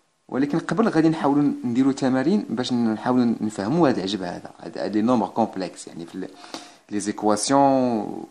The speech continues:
داك العجب كامل غادي نشوف دي زيكزارسيس باش نحاولوا نفهموا الأمور. مفهوم الشباب؟ دونك، هادشي اللي كاين الشباب،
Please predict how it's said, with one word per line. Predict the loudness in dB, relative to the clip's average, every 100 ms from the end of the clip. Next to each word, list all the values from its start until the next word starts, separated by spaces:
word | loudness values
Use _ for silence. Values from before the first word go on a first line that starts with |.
| -10
داك | -6 -2
العجب | -2 -2
كامل | 2 4 4
غادي | 2 -2
نشوف | -4 -2
دي | -2
زيكزارسيس | 0 -2 -4 -8 -8 -10 -10
باش | -6
نحاولوا | -4 0 0
نفهموا | 0 -4 -4
الأمور. | -6 -8 -12 _ _ _ -20 -20 -20 _
مفهوم | -14 -10 -8
الشباب؟ | -6 -4 -4 -6 -18 -20 _ -2
دونك، | 0 0 -6 -20 _ _ _ _ _ _ _ _ _ _ _ _ _ _ _ _ _ _ _ -20
هادشي | -12 -10 -4 0
اللي | 0
كاين | 4 4 4
الشباب، | 0 -4 -2 -2